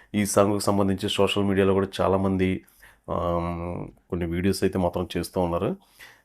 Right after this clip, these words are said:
ఆ సాంగ్ మీద అంత సూపర్ డూపర్ హిట్ అయింది. అయితే రామ్ చరణ్ గారు ఈ సినిమా తర్వాత నెక్స్ట్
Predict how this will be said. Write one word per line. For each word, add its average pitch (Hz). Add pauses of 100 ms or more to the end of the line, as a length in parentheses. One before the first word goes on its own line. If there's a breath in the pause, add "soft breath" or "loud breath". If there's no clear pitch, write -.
(100)
ఆ -
సాంగ్ 90
మీద 92
అంత 92
సూపర్ 90
డూపర్ 90
హిట్ 85
అయింది. 90 (180)
అయితే 90 (1700)
రామ్ 120
చరణ్ 123
గారు 95
ఈ 113
సినిమా 107
తర్వాత 92 (260)
నెక్స్ట్ -